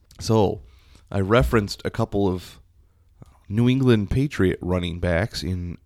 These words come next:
Jeremy Hill and James White. They may be in for some more touches. Why? Because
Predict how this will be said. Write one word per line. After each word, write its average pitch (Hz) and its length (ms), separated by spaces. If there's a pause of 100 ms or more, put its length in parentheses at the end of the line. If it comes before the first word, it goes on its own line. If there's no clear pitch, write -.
(120)
Jeremy 104 440
Hill 101 360
and 90 280
James 98 480
White. 80 500 (180)
They 104 240
may 123 340
be 165 280
in 120 520
for 123 200
some 127 160
more 135 160
touches. - 580 (800)
Why? 110 540 (480)
Because 101 480